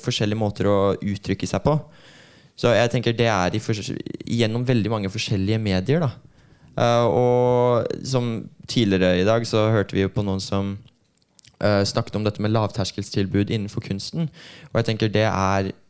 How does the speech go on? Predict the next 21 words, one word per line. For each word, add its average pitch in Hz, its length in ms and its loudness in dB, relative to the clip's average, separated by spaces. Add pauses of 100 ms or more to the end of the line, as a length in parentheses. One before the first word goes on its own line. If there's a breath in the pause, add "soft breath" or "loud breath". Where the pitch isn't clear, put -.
(140)
et - 160 -4
utrolig 107 680 0
viktig 107 960 0
ting 104 180 -8
å 113 80 0
tilby. 113 380 0 (500 loud breath)
Så - 140 0
jeg 117 100 4
har 117 80 4
jobbet 110 380 2
inkludert 98 420 0
sammen 95 300 0 (100)
med, 95 760 0
eh, 92 460 -2 (320)
Villa 101 180 2
Cara 98 460 2
innenfor 95 720 0
noen 104 240 -2
lavterskeltilbud 98 880 -2
som 107 160 -6
egentlig, 98 420 -4